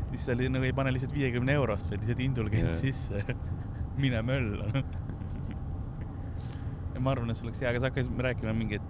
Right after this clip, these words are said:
Speaker 1: sarnane toode nendele ise müüdud seletuskirjadel on olemas.
Speaker 2: Ai, no ma, ma tean lihtsalt, et, et vist, noh, mingid niisugused teenused on, kus, aa, no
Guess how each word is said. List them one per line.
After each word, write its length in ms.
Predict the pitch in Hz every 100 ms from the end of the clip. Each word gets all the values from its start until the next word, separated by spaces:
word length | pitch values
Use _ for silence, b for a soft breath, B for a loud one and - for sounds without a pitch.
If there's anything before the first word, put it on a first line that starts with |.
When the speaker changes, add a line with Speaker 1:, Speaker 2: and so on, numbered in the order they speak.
| -
Speaker 1:
sarnane 380 | 131 113 104 113
toode 240 | 117 104 95
nendele 460 | 92 92 92 85 -
ise 160 | 110 101
müüdud 400 | 98 95 90 - - B B B B
seletuskirjadel 800 | 110 95 92 - 104 95 92 95
on 140 | -
olemas. 180 | 98 90
Speaker 2:
Ai, 140 | 95 104
no 140 | 104
ma, 80 | -
ma 140 | 110 110
tean 220 | 117 90
lihtsalt, 320 | 92 95 -
et, 300 | 87 85 - - - - - -
et 240 | 85 82
vist, 260 | 87 - -
noh, 100 | 90
mingid 280 | 98 95 85
niisugused 300 | 110 90 90
teenused 460 | 90 87 85 87 82
on, 140 | 87 87
kus, 260 | 85 - - - - - - - - - - - -
aa, 1120 | 85 82 82 80 80 80 80 80 80 80 82 - 82 -
no 240 | - 101